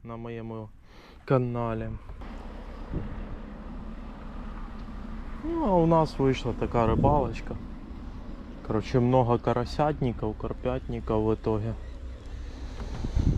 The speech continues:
Щучка відзивається. А, що в нас ще є? Окуні.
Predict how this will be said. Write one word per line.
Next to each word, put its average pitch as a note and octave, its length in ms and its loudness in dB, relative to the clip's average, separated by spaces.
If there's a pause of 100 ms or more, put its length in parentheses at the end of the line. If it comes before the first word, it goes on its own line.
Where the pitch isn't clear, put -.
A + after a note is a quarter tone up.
(960)
Щучка - 500 2
відзивається. D3+ 920 8 (500)
А, G#2+ 40 -4 (460)
що - 220 -2
в G2+ 100 2
нас G2+ 200 0
ще - 280 -2
є? G#2 180 -2 (880)
Окуні. D#3+ 560 4